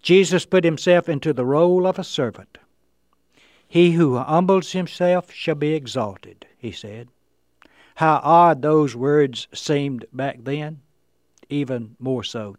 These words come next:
today. But who do we exalt today? Hitler? Caesar?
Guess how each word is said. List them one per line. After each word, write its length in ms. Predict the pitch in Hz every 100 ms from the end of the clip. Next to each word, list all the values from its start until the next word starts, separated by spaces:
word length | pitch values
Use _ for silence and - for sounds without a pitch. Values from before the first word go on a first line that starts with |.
| -
today. 420 | 107 107 110 123 _ _ _ _ _ _ _ _ _ _ _ _ -
But 140 | 160
who 180 | 151 269
do 180 | 254 247
we 220 | 226 214
exalt 580 | 175 135 117 170 160 -
today? 500 | 120 110 101 - _ _ _ _ _
Hitler? 440 | 214 233 294 262 _ _ _ _ _
Caesar? 540 | - 208 254 285 269